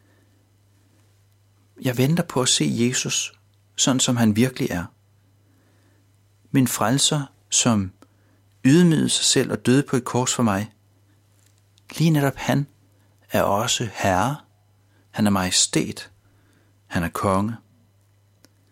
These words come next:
Og hver eneste menneske vil en dag indse, at Jesus er umulig at komme udenom, som man siger.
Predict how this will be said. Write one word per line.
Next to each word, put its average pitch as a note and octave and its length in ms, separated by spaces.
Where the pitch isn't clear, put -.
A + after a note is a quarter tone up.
Og B2+ 140
hver C#3 80
eneste E3+ 320
menneske C#3+ 400
vil C3 80
en A#2 100
dag C#3 260
indse, C3 480
at G2+ 120
Jesus A2 420
er A#2 200
umulig D3+ 480
at B2+ 100
komme G#2+ 380
udenom, C#3+ 420
som - 160
man - 140
siger. - 240